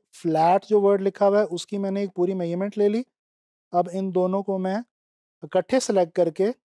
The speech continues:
छोटा करता हूँ ताकि ये मेरी जो फ्लैट वाली जो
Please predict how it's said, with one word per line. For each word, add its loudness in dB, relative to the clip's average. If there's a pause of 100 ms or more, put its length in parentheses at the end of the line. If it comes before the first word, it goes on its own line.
(300)
छोटा 0
करता -2
हूँ -4
ताकि 2 (100)
ये 0
मेरी -4
जो -2
फ्लैट 2
वाली 0
जो 0